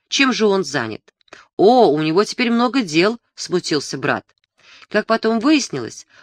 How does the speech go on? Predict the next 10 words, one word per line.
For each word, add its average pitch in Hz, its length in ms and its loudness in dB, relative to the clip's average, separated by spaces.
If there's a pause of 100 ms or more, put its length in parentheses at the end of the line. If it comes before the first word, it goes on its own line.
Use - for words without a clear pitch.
(120)
муж 269 360 0
не 262 140 2
может 240 380 2
покинуть 180 440 -2
свою 170 320 -2
хижину 185 600 -2 (260)
в - 80 -20
течение 254 540 0
семи 240 440 0
дней 170 480 0